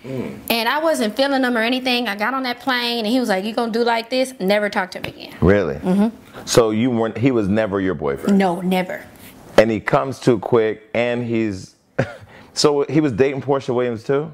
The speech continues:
Speaker 2: They been together, that was together a long time.
Speaker 1: People
Speaker 2: Like, that
Speaker 1: knew
Speaker 2: was
Speaker 1: about
Speaker 2: everywhere.
Speaker 1: that. I
Speaker 2: Yeah.
Speaker 1: don't know. I mean,
Speaker 2: Yeah.
Speaker 1: I, between, I mean, I love Portia, but when
Speaker 2: I
Speaker 1: she
Speaker 2: love her
Speaker 1: start,
Speaker 2: too. <laughs>
Speaker 1: when she start messing with the Africans, I, I tuned out. Just
Speaker 2: I
Speaker 1: 'cause,
Speaker 2: like her.
Speaker 1: 'cause I
Speaker 2: I
Speaker 1: don't
Speaker 2: love
Speaker 1: know who
Speaker 2: her.
Speaker 1: dates who in Atlanta anymore, you know, with the,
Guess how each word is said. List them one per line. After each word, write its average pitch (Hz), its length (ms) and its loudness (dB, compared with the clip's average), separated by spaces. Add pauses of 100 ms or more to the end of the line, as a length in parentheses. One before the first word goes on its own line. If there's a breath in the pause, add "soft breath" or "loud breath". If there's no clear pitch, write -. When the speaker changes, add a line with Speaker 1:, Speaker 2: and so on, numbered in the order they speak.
(380)
Speaker 2:
They 466 200 2
been 440 140 2
together, 277 300 2
that 339 120 2
was 453 200 -2
together 302 220 0
a 247 40 0
long 370 280 -2
time. 156 360 -6
Speaker 1:
People - 80 6
Speaker 2:
Like, 220 80 4
that - 60 8
Speaker 1:
knew 220 60 4
Speaker 2:
was 220 80 4
Speaker 1:
about 220 160 4
Speaker 2:
everywhere. 165 260 0
Speaker 1:
that. - 60 -10
I 254 40 -2
Speaker 2:
Yeah. 254 540 2
Speaker 1:
don't 67 160 -2
know. 50 60 -8 (140)
I - 20 -12
mean, 302 120 2
Speaker 2:
Yeah. 196 420 2
Speaker 1:
I, - 100 2
between, 113 560 0
I 113 60 4
mean, 113 140 0
I - 20 0
love 104 320 -2
Portia, 98 360 -2
but 87 200 0
when - 100 -2
Speaker 2:
I 262 100 2
Speaker 1:
she 277 60 -2
Speaker 2:
love 220 160 4
her 208 160 4
Speaker 1:
start, - 40 2
Speaker 2:
too. 214 340 0
<laughs> 339 80 2
Speaker 1:
when 117 140 0
she 131 120 -4
start 117 260 0
messing 107 240 -2
with 98 100 -2
the 80 80 0
Africans, 98 500 -4 (240)
I, 87 120 -2
I 92 40 -4
tuned 82 340 -8
out. 64 220 -2
Just 85 220 -4
Speaker 2:
I - 40 4
Speaker 1:
'cause, - 160 4
Speaker 2:
like 320 300 0
her. 349 60 2
Speaker 1:
'cause 269 100 6
I 208 60 4
Speaker 2:
I 294 40 2
Speaker 1:
don't 208 100 2
Speaker 2:
love 175 200 2
Speaker 1:
know 175 80 4
who 170 80 6
Speaker 2:
her. - 60 0
Speaker 1:
dates 151 220 -2
who 147 180 0
in 131 100 -2
Atlanta 110 380 -2
anymore, 82 420 -2
you 104 80 -2
know, 104 120 0
with 95 180 -2
the, 90 60 -6